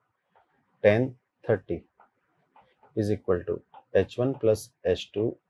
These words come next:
divided by D plus टू पॉइंट फ़ोर सिक्स फ़ोर डी। ठीक, टेन थर्टी जो है उसकी वैल्यू होगी वन upon root three। क्वेश्चन जो है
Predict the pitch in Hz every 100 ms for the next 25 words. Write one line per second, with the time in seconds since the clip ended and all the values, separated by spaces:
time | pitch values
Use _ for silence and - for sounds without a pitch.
0 | _ _ _ 95 95 101 104 110 101 85
1 | 82 _ _ _ _ _ _ _ 98 117
2 | 135 - 110 107 - - _ 127 135 127
3 | - 107 82 - _ _ _ _ - -
4 | _ _ _ 117 127 120 - 117 - -
5 | - 110 123 143 - _ _ _ - 104
6 | 101 80 _ _ _ _ _ _ 165 -
7 | _ - - - - 175 180 127 120 101
8 | 117 143 - 135 110 101 101 101 131 110
9 | 117 101 131 147 - - 139 127 - 95
10 | - _ _ _ 139 139 185 175 104 113